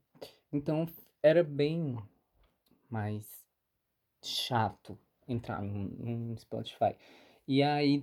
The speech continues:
depois foram surgindo as outras plataformas e tudo mais, e eles foram melhorando, até que, é, chegaram num preço que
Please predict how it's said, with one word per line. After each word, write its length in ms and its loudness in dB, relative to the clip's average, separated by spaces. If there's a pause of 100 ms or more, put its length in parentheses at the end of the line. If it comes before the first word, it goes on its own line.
depois 440 4
foram 280 2
surgindo 540 0
as 240 -2
outras 540 2
plataformas 880 -4
e 60 -2
tudo 220 -8
mais, 380 -2
e 40 -2
eles 220 -6
foram 320 0
melhorando, 720 2
até 260 -2
que, 220 -10 (220)
é, 240 -2 (420)
chegaram 460 0
num 240 4
preço 480 -2
que 420 -4